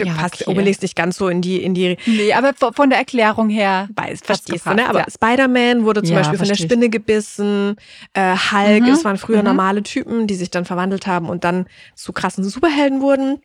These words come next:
Speaker 2: Dann haben wir noch die Meister der, äh, des Kampfes oder Spione, die halt auch eigentlich normale Leute sind, die aber so eine krasse Ausbildung hinter sich haben, dass die da halt mega heftig unterwegs sind. Ähm,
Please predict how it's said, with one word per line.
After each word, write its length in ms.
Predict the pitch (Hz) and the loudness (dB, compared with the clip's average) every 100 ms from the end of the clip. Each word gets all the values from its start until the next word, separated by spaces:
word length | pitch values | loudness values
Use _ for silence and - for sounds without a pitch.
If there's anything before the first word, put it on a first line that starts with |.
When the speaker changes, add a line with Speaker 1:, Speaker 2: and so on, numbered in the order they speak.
| _ _ _ | _ _ _
Speaker 2:
Dann 340 | 196 208 214 | -2 0 0
haben 160 | 214 202 | 2 0
wir 120 | 196 | 0
noch 260 | 190 180 - | 0 0 -4
die 340 | - 185 180 | -8 -4 -2
Meister 560 | 175 175 185 269 - 226 | -2 -2 0 -2 -2 0
der, 400 | 202 196 185 - | 2 2 0 0
äh, 180 | 190 180 | -2 -2
des 140 | - | -4
Kampfes 420 | - 220 277 277 | -2 0 2 0
oder 160 | - 190 | 0 -4
Spione, 720 | - - 185 214 262 262 269 - - - - - | -4 -4 0 2 2 2 0 -4 -20 -20 -20 -4
die 100 | 214 | -2
halt 380 | 196 185 185 - | 2 2 0 0
auch 200 | 202 277 | 0 0
eigentlich 280 | - 190 202 | -2 -2 -2
normale 380 | 185 180 214 233 | -2 -2 -2 0
Leute 340 | 202 226 214 | 0 0 -2
sind, 200 | 208 202 | -4 -4
die 40 | 190 | -2
aber 160 | 180 | -2
so 60 | 196 | 0
eine 120 | 233 | -2
krasse 760 | - - 226 240 285 294 254 - | -4 -10 -4 0 0 0 -2 0
Ausbildung 500 | 226 254 - 220 214 | 0 -2 -4 -2 0
hinter 220 | 214 202 | 0 -2
sich 200 | 208 220 | -6 -6
haben, 220 | 202 202 | -4 -4
dass 140 | 196 | -6
die 100 | - | -8
da 220 | 196 185 185 | -6 -4 -4
halt 240 | 180 175 _ - - - - | -4 -6 _ -20 -20 -20 -2
mega 260 | 233 277 | 2 4
heftig 300 | 285 247 240 | 2 0 -4
unterwegs 480 | 220 226 214 262 - | -4 -2 0 -2 -2
sind. 320 | 220 247 - - | 0 0 -2 -2
Ähm, 400 | 190 185 185 | -2 0 -2